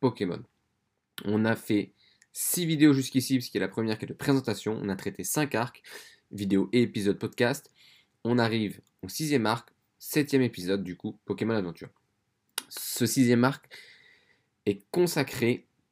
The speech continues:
à Pokémon Emerald. Ce qu'il faut savoir, c'est que pour le coup,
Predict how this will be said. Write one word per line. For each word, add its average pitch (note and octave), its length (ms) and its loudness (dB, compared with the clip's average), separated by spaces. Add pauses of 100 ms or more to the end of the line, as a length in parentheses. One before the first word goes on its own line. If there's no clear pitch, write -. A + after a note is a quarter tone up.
(480)
à G2+ 140 0
Pokémon A#2 540 0 (100)
Emerald. G#2+ 340 -2 (840)
Ce - 100 -16
qu'il B2+ 120 -6
faut C3 100 4
savoir, C#3 200 4
c'est C3+ 120 -8
que - 120 -20
pour F#3 160 4
le D#3 100 6
coup, D#3 340 0